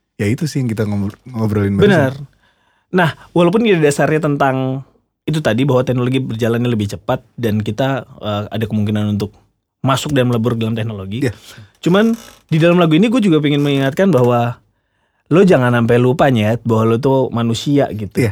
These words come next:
Speaker 2: Dan
Speaker 1: Ya.
Speaker 2: manusia dengan semua kecanggihan yang udah lo punya,
Speaker 1: Hmm.
Speaker 2: itu jauh lebih mewah dibanding extension-extension yang diberikan sama teknologi
Speaker 1: Ya. Ya.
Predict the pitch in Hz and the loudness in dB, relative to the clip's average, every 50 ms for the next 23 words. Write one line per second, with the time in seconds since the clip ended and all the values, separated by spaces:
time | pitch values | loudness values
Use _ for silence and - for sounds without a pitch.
0 | - _ - 143 139 139 135 - - 135 135 135 131 123 - - 156 160 156 139 | -2 _ 0 2 4 4 4 4 4 2 2 0 0 0 0 2 2 2 2 2
1 | 131 123 120 - 131 123 123 120 123 123 - 131 123 123 120 123 107 131 123 123 | 0 0 0 0 0 0 0 -2 -2 -2 0 0 0 2 0 0 0 0 0 0
2 | 123 123 127 123 139 135 123 127 127 120 123 123 117 110 113 117 127 165 - _ | 0 0 0 0 2 2 2 2 2 2 0 -2 -2 0 0 0 0 -2 -2 _
3 | - 123 110 107 107 104 - _ _ _ _ _ - 147 147 196 165 143 123 156 | -2 -2 -2 -2 -4 -8 -14 _ _ _ _ _ -2 0 2 2 2 2 2 2
4 | 135 131 135 143 139 139 - - - 143 139 131 135 135 135 131 127 123 131 139 | 2 4 4 2 2 0 -4 -4 -2 0 2 2 2 2 2 2 2 2 2 2
5 | 135 - - 131 120 120 120 117 120 117 117 120 127 123 - _ _ _ _ _ | 0 0 -2 0 0 0 0 0 0 -2 -2 -4 -6 -8 -12 _ _ _ _ _
6 | _ - 123 - - 139 120 120 - 135 123 120 113 - - 120 123 - 139 127 | _ -6 -6 -4 -2 -2 -2 0 0 0 -2 -2 -2 -2 -2 -2 0 0 -2 -2
7 | 120 120 113 117 117 110 120 117 113 120 113 110 107 110 113 123 120 123 139 139 | 0 0 0 0 0 0 -2 -2 -2 -2 -2 -4 -4 -2 0 0 2 2 2 0
8 | 127 117 107 104 110 | 0 -2 -4 -4 -6